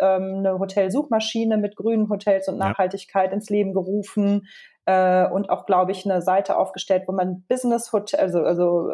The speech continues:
Speaker 1: Business-Themen an Business-Hotels, wenn, äh, die grün sind, noch, ähm, buchen kann. Das finde ich alles wirklich, wirklich großartig. Ja, Nachhaltigkeit finde ich enorm wichtig und da macht sie einen Riesenjob.
Speaker 2: Bekannt wo-, geworden ist sie mit Greenline Hotels, ne? Was
Speaker 1: Ja,
Speaker 2: jetzt so ein bisschen
Speaker 1: genau.
Speaker 2: in, in die Hotelkooperation.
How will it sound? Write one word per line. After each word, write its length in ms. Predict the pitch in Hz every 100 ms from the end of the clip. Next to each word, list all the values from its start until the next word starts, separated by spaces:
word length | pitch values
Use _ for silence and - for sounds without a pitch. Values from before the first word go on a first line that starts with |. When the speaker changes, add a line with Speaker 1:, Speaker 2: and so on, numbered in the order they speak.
| -
Speaker 1:
Business-Themen 920 | 175 214 220 208 - - 226 214 214
an 200 | 202 190
Business-Hotels, 760 | 190 202 208 - 208 - 196 196
wenn, 280 | 190 190 185 - _
äh, 180 | - 190
die 140 | 180 185
grün 320 | 190 214 208
sind, 300 | 190 196 190
noch, 320 | 185 190 - -
ähm, 960 | 180 180 180 180 180 180 180 175 160 160
buchen 320 | 220 214 208
kann. 420 | - 190 185 185 185 - -
Das 120 | 180
finde 140 | 190
ich 100 | 160
alles 380 | - 165 - -
wirklich, 340 | 185 202 175 -
wirklich 220 | - -
großartig. 520 | - 156 - - 190 - _
Ja, 120 | 196 -
Nachhaltigkeit 600 | 196 202 196 190 - 185 185
finde 120 | 170
ich 120 | -
enorm 260 | 175 170 165
wichtig 380 | 160 - - -
und 100 | 165
da 60 | 170
macht 180 | 175
sie 80 | -
einen 80 | 180
Riesenjob. 380 | 175 165 165 143 - _ - _
Speaker 2:
Bekannt 400 | - - 101 -
wo-, 80 | 92
geworden 380 | - 98 95 95
ist 100 | 92
sie 60 |
mit 120 | 90
Greenline 480 | - 113 123 123 120
Hotels, 460 | 117 - 120 123 -
ne? 220 | 117 160 -
Was 80 | -
Speaker 1:
Ja, 80 | 233
Speaker 2:
jetzt 80 | 254
so 40 |
ein 60 | 98
bisschen 240 | 196 208
Speaker 1:
genau. 120 | - -
Speaker 2:
in, 240 | 98 90 92
in 60 |
die 120 | 107 90
Hotelkooperation. 1080 | 101 104 - 117 104 101 - 113 104 104